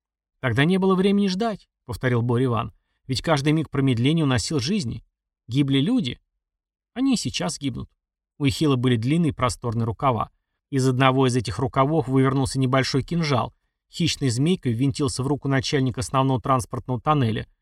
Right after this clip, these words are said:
И он коротенько, почти без замаха, всадил лезвие точно в основание лысого черепа Боривана.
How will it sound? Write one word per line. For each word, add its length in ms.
И 100
он 120
коротенько, 600
почти 320
без 180
замаха, 480
всадил 440
лезвие 400
точно 360
в 40
основание 480
лысого 360
черепа 400
Боривана. 680